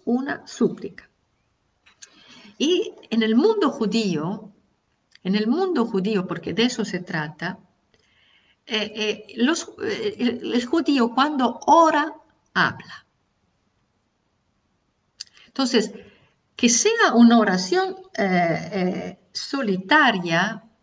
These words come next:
no es sinónimo de oración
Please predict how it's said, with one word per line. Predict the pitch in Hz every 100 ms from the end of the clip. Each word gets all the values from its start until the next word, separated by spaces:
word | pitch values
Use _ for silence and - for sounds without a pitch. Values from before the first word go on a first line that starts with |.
| _ _ _ _ _ -
no | 240 294 339
es | 381
sinónimo | 359 254 254 208 196 202 208 233 233
de | 185 196 226 -
oración | 202 196 185 - 175 175 180 196